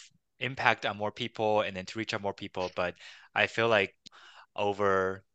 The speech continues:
the last eight months, I've really enjoying have this conversation with different peoples and then meet up with Flora every week and then, you know, share our own thoughts. So yeah, I think,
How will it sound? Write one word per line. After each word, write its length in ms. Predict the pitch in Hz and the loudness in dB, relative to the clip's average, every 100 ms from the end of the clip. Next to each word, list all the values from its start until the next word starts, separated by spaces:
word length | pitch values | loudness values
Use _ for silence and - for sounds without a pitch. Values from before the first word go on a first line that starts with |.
| - | -6
the 80 | 95 | -2
last 540 | 92 90 - - - - | 0 0 -2 -4 -6 -6
eight 240 | 107 95 | -6 -4
months, 340 | 95 90 95 - | -4 -4 -6 -10
I've 260 | 95 92 92 | -8 -6 -4
really 220 | 104 104 | -4 -4
enjoying 340 | 98 98 95 95 | -4 -4 -2 -4
have 260 | 92 92 | -6 -6
this 180 | - 87 | -8 -8
conversation 760 | - 151 139 120 113 - 107 104 | -6 -4 0 0 0 -2 -4 -4
with 100 | 95 _ | -8 _
different 280 | 120 127 113 | -10 -10 -10
peoples 640 | 113 104 110 104 104 101 | -12 -8 -4 -2 -2 -6
and 100 | 92 | -8
then 160 | 92 92 | -10 -12
meet 160 | 104 | -6
up 140 | 107 104 | -4 -4
with 140 | 104 | -6
Flora 400 | - 104 98 98 | -8 -6 -2 -2
every 180 | 95 101 | -2 -6
week 420 | 92 92 90 92 | -8 -10 -10 -10
and 80 | 92 | -10
then, 200 | 87 85 | -10 -14
you 120 | 87 | -16
know, 60 | 90 | -12
share 500 | - 135 127 131 123 | -2 0 0 0 -2
our 320 | - 101 104 | -4 -2 -4
own 260 | 90 107 107 | -4 -6 -8
thoughts. 720 | - 110 98 95 95 - - - - - - - - | -6 0 0 0 -2 -6 -6 -8 -16 -20 -20 -20 -10
So 160 | - | -2
yeah, 340 | 165 202 143 87 | 2 4 4 2
I 140 | - 107 - | -2 -6 -2
think, 320 | - 170 196 | 0 0 -4